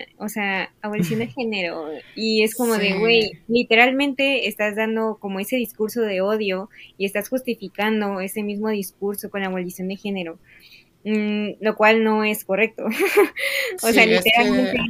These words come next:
Speaker 1: no es como que tengas que aprender a, mm, yo sé, uno no aprende a hablar, pero al menos te educas en ese aspecto y puedes ser empático y puedes ver otra perspectiva que te puede abrir la puerta a, este, a una aceptación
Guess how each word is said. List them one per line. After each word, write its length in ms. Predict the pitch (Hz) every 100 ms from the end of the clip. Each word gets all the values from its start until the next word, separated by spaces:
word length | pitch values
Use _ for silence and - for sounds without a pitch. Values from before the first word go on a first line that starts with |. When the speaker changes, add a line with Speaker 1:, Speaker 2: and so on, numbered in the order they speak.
| - - _
Speaker 1:
no 200 | 214 220
es 180 | 220 214
como 300 | - 202 190
que 140 | 190 185
tengas 340 | - 196 196 196
que 100 | 196
aprender 540 | 185 190 185 190 180 -
a, 400 | 190 190 180 170
mm, 260 | 170 165 165 _ _ _ _ _
yo 140 | 208
sé, 160 | 220 233
uno 220 | 220 214
no 80 | 214
aprende 280 | 214 214 208
a 20 |
hablar, 280 | 202 190 190 - _ - _ _
pero 400 | 226 220 208 202
al 160 | 208
menos 320 | 208 226 254 247
te 80 |
educas 380 | 196 240 - 202
en 120 | 190 196
ese 140 | 202
aspecto 340 | 202 - 190 196
y 60 |
puedes 240 | 185 233 220
ser 100 | 208
empático 640 | 202 190 190 208 - 302 - - - _ _
y 540 | 214 220 214 202 202 190
puedes 260 | 233 262 226
ver 280 | 240 214 -
otra 360 | - 254 269 254
perspectiva 720 | 214 - 196 - 208 214 196
que 120 | 202
te 120 | 190
puede 220 | 175 233
abrir 280 | 247 214 208
la 200 | 196 196
puerta 480 | - 202 202 202 202 _
a, 280 | 196 196 185
este, 460 | 185 - 190 185
a 140 | - 190
una 160 | 196
aceptación 720 | 208 202 - 175 - 196 175